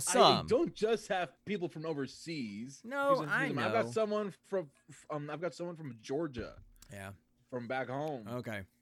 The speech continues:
Speaker 2: So anyway,
Speaker 1: Well, it's half of them
Speaker 2: um,
Speaker 1: are from Georgia <laughs> now that I think about it.
Speaker 2: so for people who aren't aware of this place, um, you know, Connor's my kid. I'm the old guy of the group. I'm the dad. We're the nerds of the family. Nobody else in the family talks nerdy stuff with us. They're all muggles.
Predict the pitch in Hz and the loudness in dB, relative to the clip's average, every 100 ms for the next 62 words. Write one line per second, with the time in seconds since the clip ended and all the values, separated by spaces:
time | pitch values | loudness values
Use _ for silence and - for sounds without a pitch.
0 | _ _ - - - - 160 151 135 - | _ _ -20 -6 2 8 8 8 4 0
1 | 190 208 175 151 139 - 131 131 - 190 | 0 4 6 6 4 -6 -10 -8 2 6
2 | 196 185 160 - 107 110 104 113 95 123 | 8 6 2 -10 -16 -14 -14 -14 -12 -12
3 | _ - 120 110 104 - - - - 226 | _ -18 -16 -12 -12 -12 -20 -4 6 10
4 | 214 214 208 185 202 185 240 240 233 208 | 10 10 4 2 0 4 2 4 2 4
5 | 196 208 208 214 175 185 175 175 160 165 | 6 4 4 0 2 2 4 4 4 0
6 | - - 151 151 143 - - _ _ 139 | -4 -2 2 2 0 -4 -8 _ _ 2
7 | 143 143 143 139 131 113 139 147 139 135 | 4 6 4 2 -4 -8 -6 -2 2 2
8 | 135 127 - _ - 175 190 160 160 147 | 2 0 -6 _ -2 2 2 0 -2 -2
9 | - 160 160 143 127 156 147 143 143 135 | 2 4 4 2 -2 -2 0 0 0 0
10 | 139 127 123 127 131 127 - 127 127 113 | 0 -2 -2 0 2 2 0 -8 -6 -2
11 | 131 131 131 117 - 127 160 151 139 147 | 0 2 2 0 -6 -2 -2 0 2 2
12 | 147 139 131 156 151 151 151 147 147 - | 2 0 -6 -4 -4 -2 -4 -6 -8 -4
13 | 143 151 151 151 135 127 135 139 131 120 | -2 0 0 0 -4 -8 -6 -4 -4 -4
14 | 135 127 127 131 131 - 131 131 123 127 | -4 -6 -6 -6 -6 -6 -6 -6 -2 -2
15 | 123 - 117 120 117 113 120 113 117 113 | -2 -6 -4 -2 -2 -4 -4 -4 -8 -10